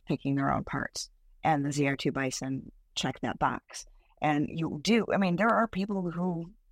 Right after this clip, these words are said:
really do wanna do that stuff themselves. They wanna choose it. They want it to be a little bit different,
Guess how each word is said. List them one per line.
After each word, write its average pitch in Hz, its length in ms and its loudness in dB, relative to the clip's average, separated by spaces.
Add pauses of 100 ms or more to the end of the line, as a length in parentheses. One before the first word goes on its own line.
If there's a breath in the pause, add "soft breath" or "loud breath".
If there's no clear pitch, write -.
(220)
really 165 280 0 (140)
do 202 180 4
wanna 165 320 6
do 180 180 2
that 151 200 -4
stuff - 240 -8
themselves. - 540 -8
They 160 140 0
wanna 170 260 0
choose 165 340 -2
it. 139 160 -6
They 139 120 -4
want 165 180 0
it - 120 -6
to - 100 -10
be 156 100 -2
a 147 80 -2
little 151 180 0
bit - 160 -6
different, 139 400 -4